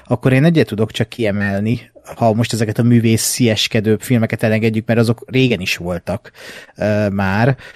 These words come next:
ö, és ez ugye a found footage, ami azóta úgymond keletkezett, és ki is égett pár év alatt, mint ilyen alműfaj a horrorban, ö, viszont az is egy filmnek köszönhette ezt nagy felfutását, viszont ha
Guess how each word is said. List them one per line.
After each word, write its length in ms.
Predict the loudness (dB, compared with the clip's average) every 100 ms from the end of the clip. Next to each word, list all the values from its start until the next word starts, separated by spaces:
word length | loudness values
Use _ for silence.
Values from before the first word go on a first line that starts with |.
| -20
ö, 140 | -2 2
és 260 | 4 2
ez 100 | 2
ugye 220 | 2 4 2
a 40 |
found 280 | 4 2 2
footage, 440 | -2 -4 -4 -4 -8
ami 400 | -2 0 0 -2
azóta 440 | -2 0 0 2 2
úgymond 280 | 2 0 0
keletkezett, 640 | 2 2 2 0 0 -2
és 120 | -2
ki 140 | 2
is 140 | 2 4
égett 580 | 2 4 0 -2 -14 -4
pár 240 | 0 2
év 180 | 0 0
alatt, 440 | 2 2 0 -8 -12
mint 380 | -8 -6 -6 -4
ilyen 360 | -4 -2 0
alműfaj 560 | 2 2 4 2 2 2
a 60 |
horrorban, 640 | 2 2 2 2 2 2 2 -4 -16 -16 -16
ö, 280 | -2 0 2
viszont 300 | 2 0 2
az 220 | 2 2
is 280 | 4 2 -2 _ _ _ _ _ _ _ _
egy 280 | -2 0 0
filmnek 400 | 2 2 2 0
köszönhette 640 | -2 0 2 2 0 2 0
ezt 200 | 0 -2
nagy 180 | -4
felfutását, 840 | 0 -2 -2 -6 -2 0 2 0 2
viszont 340 | 0 2 0 2
ha 180 | 4